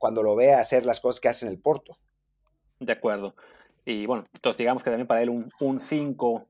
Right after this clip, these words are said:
Speaker 2: de calificación de ayer. Y Funes
Speaker 1: Sí.
Speaker 2: Mori, que a diferencia del partido contra Guatemala, ayer pues sí se le vio bastante impreciso, bastante mal.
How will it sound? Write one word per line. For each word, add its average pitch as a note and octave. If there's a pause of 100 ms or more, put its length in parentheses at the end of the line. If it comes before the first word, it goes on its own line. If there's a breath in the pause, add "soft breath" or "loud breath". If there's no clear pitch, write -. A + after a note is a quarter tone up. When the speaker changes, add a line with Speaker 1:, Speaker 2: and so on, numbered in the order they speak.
Speaker 2:
de -
calificación B2+
de A#2+
ayer. D3+ (320 soft breath)
Y C3
Funes C3+
Speaker 1:
Sí. D#3
Speaker 2:
Mori, F#3
que A2
a A#2
diferencia C3+
del B2
partido C3
contra A#2+
Guatemala, C#3
ayer A2
pues A2+
sí A2
se G#2+
le F#2+
vio G#2 (420 soft breath)
bastante A#2
impreciso, A#2+
bastante A2+
mal. C3+